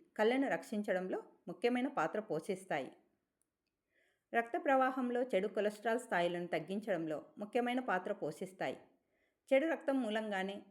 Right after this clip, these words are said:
మొటిమలు, దద్దుర్లు వంటి సమస్యలు వస్తుంటాయి. అయితే ఈ మొలకలు తినడం మూలంగా రక్తం శుద్ధి చేయబడి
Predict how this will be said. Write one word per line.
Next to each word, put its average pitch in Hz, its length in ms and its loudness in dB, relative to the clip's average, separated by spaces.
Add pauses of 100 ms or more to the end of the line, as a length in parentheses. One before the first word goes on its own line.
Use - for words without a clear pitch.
మొటిమలు, 208 520 -2 (140)
దద్దుర్లు 190 460 -2
వంటి 175 300 -4
సమస్యలు 185 500 -4
వస్తుంటాయి. 160 600 -4 (480)
అయితే 247 260 0
ఈ 233 160 -2
మొలకలు 214 400 0
తినడం 214 340 -2
మూలంగా 165 440 -4 (200)
రక్తం 254 300 -2
శుద్ధి 220 280 -6 (100)
చేయబడి 160 420 -2